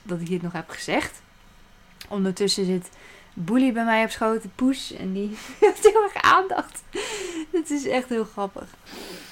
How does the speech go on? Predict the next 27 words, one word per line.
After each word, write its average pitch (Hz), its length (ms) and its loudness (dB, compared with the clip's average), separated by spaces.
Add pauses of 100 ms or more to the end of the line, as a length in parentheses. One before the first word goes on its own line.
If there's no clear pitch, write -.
(160)
Eh, 233 420 4
als 208 140 -2
je 220 60 -2
op 196 160 -4
de 196 140 -10
video 220 340 0
kijkt, 190 300 0
dan 185 160 -2
zie 175 160 -2
je 175 60 0
het 170 120 -6
wel. 175 200 -8
Maar 196 200 -6
goed, - 260 -18 (200)
even 240 300 4
een 202 80 2
zijspoor. 165 640 -4 (460)
Het - 280 2
talentenpaspoort. 214 880 0
Nou 214 140 6
ja, 202 180 6
het 220 140 -4
talentenpaspoort, 254 720 2
die 220 100 -2
mocht 220 200 -2
ik 220 60 -8
dus 196 160 -6